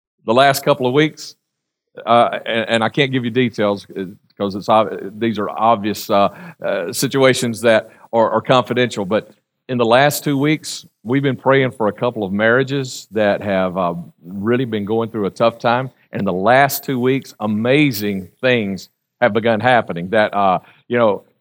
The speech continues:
we tear our marriages up for months and months and months, you know, and then we come to God and want Him to fix them overnight. But can I tell you,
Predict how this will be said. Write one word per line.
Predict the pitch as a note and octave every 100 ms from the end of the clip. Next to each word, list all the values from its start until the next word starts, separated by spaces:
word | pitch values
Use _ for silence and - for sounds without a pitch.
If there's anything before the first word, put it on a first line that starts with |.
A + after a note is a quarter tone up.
| -
we | - B2 B2
tear | C#3 C#3
our | A#2+
marriages | A#2+ C3 B2 A#2+ A2+
up | B2+ -
for | A2+
months | A#2+ A#2+ A2+
and |
months | A2+ B2+ G#2
and | A2
months, | B2+ A2 A#2+
you |
know, | A#2
and | A#2
then | B2
we | A2+
come | C3+ A#2+
to | A2
God | A#2+ B2
and | A2+
want | A#2
Him | A#2+
to | G#2
fix | - B2+ -
them | A2+
overnight. | A#2 A2+ A#2 A2+
But | A#2 G#2+
can | A2+ A#2+
I |
tell | A#2+ C#3
you, | C#3